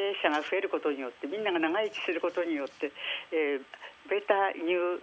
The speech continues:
ーノーマル、新しい社会の在り方、あー、ベターな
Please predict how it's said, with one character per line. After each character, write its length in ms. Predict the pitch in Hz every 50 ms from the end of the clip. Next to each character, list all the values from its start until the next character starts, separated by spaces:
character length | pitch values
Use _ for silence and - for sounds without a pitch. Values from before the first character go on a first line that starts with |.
| - - 151
ー 20 |
ノ 120 | 165 165 143
ー 20 |
マ 120 | 123 117 110
ル、 20 | - - - - - - -
新 640 | - 160 - - 208 214 247 254 - - 277 247 180
し 0 |
い 40 | - - - 160 151 147 -
社 100 | - 151
会 180 | - 160 156 156
の 80 | 156
在 120 | 156 165 156
り 80 | 156
方、 360 | - - 135 - - 127 - - - - - - - - - - -
あ 420 | 139 131 127 127 127 135 135 143 139
ー、 160 | 147 127 -
ベ 120 | - 233 262
タ 80 | - 214
ー 100 | 175 151
な 80 | 143